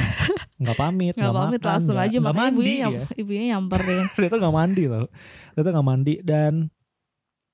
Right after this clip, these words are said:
Speaker 1: eh, kalau, kalau aku ya ngerasa kalau film ini tuh, em, sisi dramatisnya, eh, cuma kerasa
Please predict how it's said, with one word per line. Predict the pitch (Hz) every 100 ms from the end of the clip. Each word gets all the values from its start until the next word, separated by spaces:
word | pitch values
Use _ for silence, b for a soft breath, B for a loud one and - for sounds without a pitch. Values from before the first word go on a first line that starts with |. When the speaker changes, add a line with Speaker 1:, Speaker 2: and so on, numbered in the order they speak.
| - b b b b _
Speaker 1:
eh, | 170 175 175 175 175 175 170 170 170 170 185 180 -
kalau, | 196 208 196 -
kalau | 190 185
aku | 180 208 - 147
ya | 113 113
ngerasa | 143 139 147 202
kalau | - 156
film | 151 151 147
ini | 151 156
tuh, | 208 220 - b b b b _ _
em, | 160 151 156 156 156 160 165 160 _ _ _ _ _ _ _ _ _ _ _
sisi | - - - 226
dramatisnya, | 165 185 185 196 214 190 240 247 247 -
eh, | - 165 156 156 156 156 - _ _ _ _
cuma | - 226 180 180 - _
kerasa | - 156 147 - 123 113